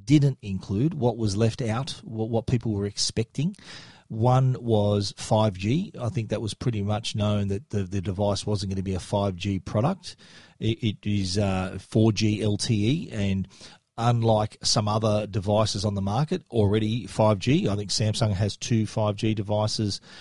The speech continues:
We've got an Oppo, L G, and there'll be more to come. Uh, this time around, Apple chose not to have a five G radio on board through,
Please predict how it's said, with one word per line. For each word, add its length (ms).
We've 140
got 160
an 80
Oppo, 640
L 180
G, 500
and 160
there'll 80
be 120
more 180
to 80
come. 300
Uh, 220
this 240
time 220
around, 340
Apple 400
chose 400
not 280
to 100
have 440
a 220
five 480
G 320
radio 540
on 140
board 280
through, 440